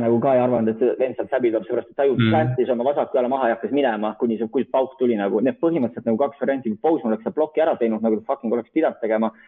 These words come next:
Speaker 1: või siis seda ei oleks üldse seal olukorras olnud, ma arvan, et Dobbins poleks viga saanud nagu.
Speaker 2: Jah.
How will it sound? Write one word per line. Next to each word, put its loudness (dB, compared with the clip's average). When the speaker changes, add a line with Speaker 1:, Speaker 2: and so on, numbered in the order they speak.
Speaker 1:
või 4
siis 2
seda 2
ei 4
oleks 0
üldse -2
seal 2
olukorras 0
olnud, 2
ma 2
arvan, 0
et -8
Dobbins 0
poleks -8
viga 2
saanud 0
nagu. 2
Speaker 2:
Jah. 2